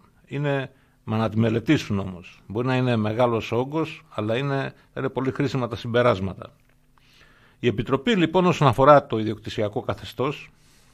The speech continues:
από πολύ νωρίς, λέει, έλαβε γνώση ότι με βάση το αρχείο της κτηματικής υπηρεσίας Λασιθίου,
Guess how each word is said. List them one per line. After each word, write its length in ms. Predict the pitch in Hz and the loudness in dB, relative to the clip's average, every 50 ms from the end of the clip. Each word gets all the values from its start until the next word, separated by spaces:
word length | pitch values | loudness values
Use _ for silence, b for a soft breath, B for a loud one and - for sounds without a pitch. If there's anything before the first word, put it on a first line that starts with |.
| b b b b _ _ _ _ _ _ _ _ _ _ _ - _ _ _ | b b b b _ _ _ _ _ _ _ _ _ _ _ -20 _ _ _
από 220 | - - - 120 | -6 -2 -2 0
πολύ 260 | - - 139 151 185 202 | 6 8 10 10 10 12
νωρίς, 500 | 180 143 123 113 139 156 147 - - - - | 12 10 10 8 6 0 -2 -4 -12 -16 -10
λέει, 340 | - - 123 135 156 170 147 | -6 -2 -2 0 0 0 0
έλαβε 300 | 147 156 156 151 139 139 | 0 4 4 4 2 2
γνώση 440 | 127 127 135 143 139 127 - - 120 | 0 2 2 2 2 2 2 0 4
ότι 380 | 151 156 147 - - - - _ _ b b b b b b b b b b b b | 4 4 2 0 -12 -18 -20 _ _ b b b b b b b b b b b b
με 100 | - 107 | -2 -2
βάση 300 | 110 131 190 202 - - | 4 8 8 6 6 6
το 80 | - 151 | 4 4
αρχείο 240 | 131 117 - 175 160 | 4 4 4 0 0
της 120 | 147 - | 0 -2
κτηματικής 560 | - - 127 123 113 104 - - 165 160 - | -12 -6 -2 0 0 -2 -2 -2 -2 -2 -2
υπηρεσίας 480 | - 113 - 113 104 107 - 147 139 117 | -4 -8 -6 -6 -4 -4 0 0 0 2
Λασιθίου, 680 | 107 113 101 - - 101 - - 117 120 135 160 165 | 2 -2 -4 -4 -10 -14 -8 -6 -6 -4 -4 -6 -10